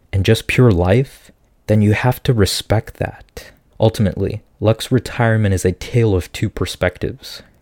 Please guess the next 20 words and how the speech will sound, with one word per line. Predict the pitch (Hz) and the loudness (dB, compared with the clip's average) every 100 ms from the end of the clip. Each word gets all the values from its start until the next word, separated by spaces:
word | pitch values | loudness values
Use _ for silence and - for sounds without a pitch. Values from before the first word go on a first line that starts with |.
| _ | _
Hero | - 113 110 110 110 98 | 0 6 6 6 6 4
versus | 98 98 101 90 | 2 0 0 0
villain, | 92 95 98 107 110 _ _ - | 2 2 2 -2 -6 _ _ -2
player | 104 101 98 98 | 4 6 6 6
versus | 92 98 - 95 | 4 2 2 0
fan | - - 92 95 95 | -2 2 4 4 4
and | 95 | 2
organization. | 98 95 95 90 90 90 - 98 104 - _ | 2 2 2 2 0 0 -2 -6 -6 -12 _
August | - 107 127 123 - | 2 4 6 4 2
twenty-fourth | 123 110 - 101 101 101 - - _ _ | 4 4 4 2 4 2 -6 -20 _ _
is | 113 113 98 | 2 4 2
a | 98 | 0
day | 85 101 104 | 4 6 6
that | 98 98 | 4 2
will | 104 92 | 2 0
be | 90 101 | 2 2
remembered | 95 95 95 98 98 95 | 4 4 4 2 2 2
in | 95 | -2
sports | - - 95 - | -4 -2 -2 -2
history, | 98 - - - - | -4 -2 -6 -10 -14